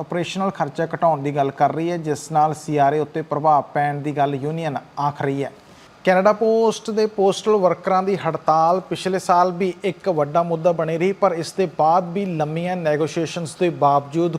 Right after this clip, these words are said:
ਕੋਈ ਵੀ ਸਮਝੌਤਾ ਕ੍ਰਾਊਨ ਕਾਰਪੋਰੇਸ਼ਨ ਅਤੇ ਵਰਕਰਸ ਦੀ ਯੂਨੀਅਨ ਦਰਮਿਆਨ ਨੇਪਰੇ ਨਹੀਂ ਚੜ੍ਹ ਰਿਹਾ।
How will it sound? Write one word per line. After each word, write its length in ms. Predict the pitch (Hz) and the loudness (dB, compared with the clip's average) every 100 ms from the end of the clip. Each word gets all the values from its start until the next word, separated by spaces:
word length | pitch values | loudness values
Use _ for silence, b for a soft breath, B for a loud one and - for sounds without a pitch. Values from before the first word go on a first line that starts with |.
| - | -2
ਕੋਈ 260 | 180 202 214 | 2 2 2
ਵੀ 140 | 208 | -4
ਸਮਝੌਤਾ 580 | - 190 180 139 - 160 | -4 -4 -2 -2 0 -2
ਕ੍ਰਾਊਨ 340 | 160 147 151 | 0 -2 -2
ਕਾਰਪੋਰੇਸ਼ਨ 720 | 151 143 139 151 151 151 - 165 - | 0 -2 -2 -4 -2 -2 -4 -8 -2
ਅਤੇ 180 | 151 180 | -2 0
ਵਰਕਰਸ 500 | 156 143 123 180 143 | 0 0 0 -2 -4
ਦੀ 140 | 180 170 | -4 -6
ਯੂਨੀਅਨ 460 | 143 151 180 185 | -4 -4 -4 -2
ਦਰਮਿਆਨ 360 | 156 147 143 151 | -2 -2 -2 -2
ਨੇਪਰੇ 420 | 147 143 - 156 | -2 -4 -2 -4
ਨਹੀਂ 240 | 139 175 165 | -2 -2 0
ਚੜ੍ਹ 240 | 147 135 | 0 0
ਰਿਹਾ। 200 | 135 | -4